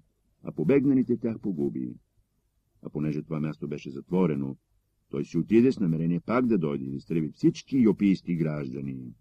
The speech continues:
Като се научи пък, че и жителите на Ямния искат по същия начин да постъпят с живеещите там юдеи, той нападна нощем и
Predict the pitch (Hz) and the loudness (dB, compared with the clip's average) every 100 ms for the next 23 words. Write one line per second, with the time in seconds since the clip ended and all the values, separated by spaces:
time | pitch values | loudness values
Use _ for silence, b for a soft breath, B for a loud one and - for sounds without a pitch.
0 | _ _ _ _ _ _ _ _ _ _ | _ _ _ _ _ _ _ _ _ _
1 | _ _ _ 180 160 101 82 - - - | _ _ _ 2 2 2 0 0 -6 -2
2 | 87 - _ _ _ _ _ 90 78 78 | -4 -4 _ _ _ _ _ 0 2 0
3 | 87 92 90 92 90 85 82 - 87 98 | 0 0 0 2 2 2 -2 0 2 4
4 | 156 156 107 80 73 82 - 80 - - | 4 6 4 4 0 -4 -4 -8 -8 -8
5 | 90 - 80 85 - 80 71 73 78 - | -8 -4 -2 -2 -4 -6 -4 -6 -10 -8
6 | 80 80 - 82 71 76 82 78 - - | -6 -8 -8 -10 -6 -2 -2 -4 -10 -14
7 | 80 76 69 65 67 76 76 69 _ _ | -10 -8 -8 -8 -4 -2 -4 -6 _ _
8 | _ _ _ _ _ _ - 90 98 120 | _ _ _ _ _ _ 0 4 6 6
9 | 123 120 120 123 101 95 - 107 - 110 | 4 2 4 6 6 4 2 0 2 2
10 | 117 120 | 4 2